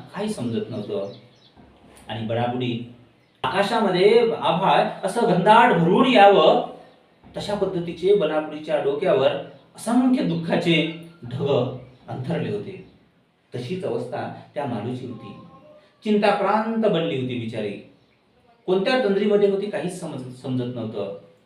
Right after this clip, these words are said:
ना खाण्यामध्ये मन होतं, नाही कुठे पाहण्यामध्ये, नाही समाजामध्ये. कलावती यायची, बोलायची, पण कलावतीच्या बोलण्यामध्ये सुद्धा त्या मालूचं मन नव्हतं.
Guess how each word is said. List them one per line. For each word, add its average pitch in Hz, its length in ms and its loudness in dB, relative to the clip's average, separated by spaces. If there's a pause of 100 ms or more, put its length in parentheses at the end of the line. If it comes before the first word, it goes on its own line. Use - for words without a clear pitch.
(320)
ना 120 100 -4
खाण्यामध्ये 151 520 -2
मन 170 180 2
होतं, 180 420 0
नाही 127 220 -2
कुठे 139 200 -6
पाहण्यामध्ये, 151 840 -6 (180)
नाही 139 160 -8
समाजामध्ये. 123 880 -4 (420)
कलावती 202 460 4
यायची, 170 360 0
बोलायची, 180 560 2
पण 214 180 0
कलावतीच्या 170 720 0 (200)
बोलण्यामध्ये 165 520 2
सुद्धा 127 520 -4 (240)
त्या 120 240 -4 (260)
मालूचं 113 420 -6
मन 101 140 -8
नव्हतं. 104 400 -14